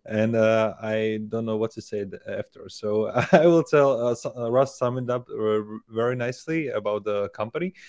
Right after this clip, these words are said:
and maybe I can tell something about myself. So, uh, I got a background in, uh, digital marketing and, uh, fashion industry. I've been a C M O and C E O of few companies,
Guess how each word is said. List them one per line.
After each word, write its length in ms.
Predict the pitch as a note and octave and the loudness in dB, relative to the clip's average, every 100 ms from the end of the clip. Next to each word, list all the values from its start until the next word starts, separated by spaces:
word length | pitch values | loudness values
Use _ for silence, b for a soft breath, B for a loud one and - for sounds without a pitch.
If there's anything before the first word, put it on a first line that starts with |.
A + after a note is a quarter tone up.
| B | B
and 200 | A2 G#2 | -6 -4
maybe 240 | G#2 G#2+ G#2+ | -2 -2 -2
I 80 | G2+ | -2
can 160 | G#2 | -8
tell 200 | F#2+ G2+ | -8 -8
something 440 | F#2+ G#2+ F#2+ G2+ G2+ | -8 -10 -12 -10 -8
about 220 | G2+ G2+ | -8 -10
myself. 520 | G#2 - A#2 C3 D3 | -12 -10 -4 -4 -4
So, 460 | - A2+ A2 G#2+ G#2+ | -8 -4 -2 -2 -4
uh, 280 | G#2 G2+ | -6 -6
I 80 | G#2 | -6
got 200 | G#2 G#2 | -4 -2
a 100 | G#2 | -2
background 640 | G2 G2+ G2+ A#2 G#2 G#2 G#2 | -2 -6 -6 -4 -4 -4 -6
in, 160 | G#2 | -6
uh, 160 | G2+ G#2 | -4 -6
digital 400 | G2+ G#2 G#2+ G#2+ | -8 -12 -10 -6
marketing 640 | G2+ A2+ C#3 - C#3 C#3+ - G#2+ | -4 -4 -6 -10 -8 -10 -10 -6
and, 180 | G#2 | -4
uh, 80 | G#2 | -4
fashion 300 | - G#2+ C3+ | -6 -8 -8
industry. 540 | C#3 D3 - F3+ F3+ - - | -2 -2 -2 0 -2 -2 -14
I've 200 | G#2 G#2 | -12 -8
been 160 | G#2 G2+ | -6 -4
a 400 | G2+ G2+ G2+ A2 _ | -2 -2 -2 -6 _
C 180 | - A2 | -10 -4
M 120 | A2 | -2
O 160 | A2 G#2+ | 0 0
and 100 | G2+ | -2
C 160 | - | -4
E 60 | A2 | -4
O 180 | G#2 G#2 | -2 -4
of 80 | G2+ | -6
few 160 | - | -14
companies, 600 | G#2+ A2 A2 B2+ C3 B2+ | -10 -8 -6 -6 -6 -8